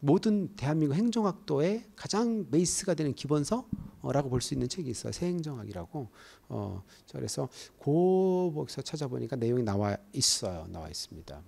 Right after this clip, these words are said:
그래서 지금 이게 이제 군무원 기출문제니까 일반 이제, 어, 그 공무원 도서에도 내용이 들어가야겠습니다만, 되겠습니다. 거기에 나와 있는 내용인데요. 자, 이 시민단체를, 시민단체를 이,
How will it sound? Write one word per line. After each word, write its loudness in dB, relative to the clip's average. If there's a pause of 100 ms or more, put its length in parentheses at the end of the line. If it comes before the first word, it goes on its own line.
그래서 -10
지금 -2
이게 4
이제 2
군무원 0
기출문제니까 -2
일반 2
이제, 0 (420)
어, -4
그 -12
공무원 0
도서에도 -4
내용이 0
들어가야겠습니다만, -4 (260)
되겠습니다. -12
거기에 0
나와 -2
있는 -4
내용인데요. -2 (380)
자, -2 (240)
이 2 (380)
시민단체를, 6 (120)
시민단체를 0 (300)
이, 2